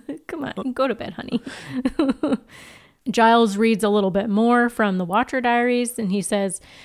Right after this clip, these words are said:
"Angelus leaves Ireland, wreaks havoc in Europe for several decades, and then about eighty years ago, the most curious thing happens. He comes to America, shuns other vampires, and lives alone.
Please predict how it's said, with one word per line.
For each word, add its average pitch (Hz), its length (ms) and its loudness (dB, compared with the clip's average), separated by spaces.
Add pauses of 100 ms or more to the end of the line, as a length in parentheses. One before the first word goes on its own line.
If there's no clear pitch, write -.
(540)
"Angelus 226 560 2
leaves 214 300 0
Ireland, 233 840 2
wreaks 196 380 -4
havoc 226 400 -4
in 175 160 -4
Europe 247 460 -2
for 247 140 -2
several 240 380 0
decades, 214 760 0
and 208 200 2
then 233 280 4
about 196 520 0
eighty 247 240 2
years 214 360 2
ago, 196 440 0
the 190 140 -4
most 185 280 -4
curious 220 560 -2
thing 330 240 -4
happens. - 600 -8
He 208 160 -6
comes 208 340 -4
to 339 120 -6
America, 202 600 -2
shuns 233 480 -2
other 277 220 2
vampires, 185 720 -2
and 202 180 -2
lives 170 220 -4
alone. 190 440 -2